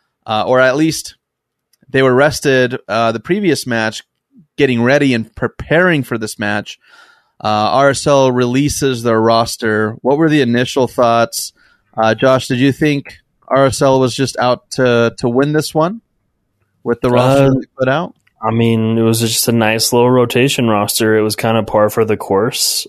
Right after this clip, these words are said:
Speaker 2: I, you know, I don't think there was a,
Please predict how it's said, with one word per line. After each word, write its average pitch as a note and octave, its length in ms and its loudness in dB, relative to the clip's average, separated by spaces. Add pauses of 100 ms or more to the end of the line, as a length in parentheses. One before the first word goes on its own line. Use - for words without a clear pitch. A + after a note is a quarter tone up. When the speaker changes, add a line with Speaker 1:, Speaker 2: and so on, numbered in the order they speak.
Speaker 2:
I, G2+ 640 0 (1160)
you G#2+ 160 -2
know, F#2 180 -2
I F#2+ 80 0
don't G2+ 180 0
think G2 220 -2
there F#2+ 220 2
was F#2 260 0
a, F2 500 -2